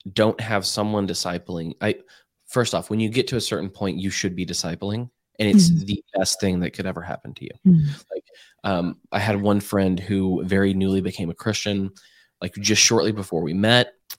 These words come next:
Speaker 1: And this w-, this discipleship thing between me and her happened naturally.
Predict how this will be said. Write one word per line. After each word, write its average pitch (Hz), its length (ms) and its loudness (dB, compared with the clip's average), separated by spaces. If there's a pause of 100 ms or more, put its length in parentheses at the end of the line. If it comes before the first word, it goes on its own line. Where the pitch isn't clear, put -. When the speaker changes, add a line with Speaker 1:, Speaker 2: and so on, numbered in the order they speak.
Speaker 1:
And 107 160 2
this 104 180 2
w-, 107 200 -2
this 107 400 2 (520)
discipleship 110 960 2
thing 113 280 0
between 104 480 -2
me 98 480 -2 (680)
and 92 160 -4
her 170 360 2
happened 110 520 -2
naturally. 95 680 -4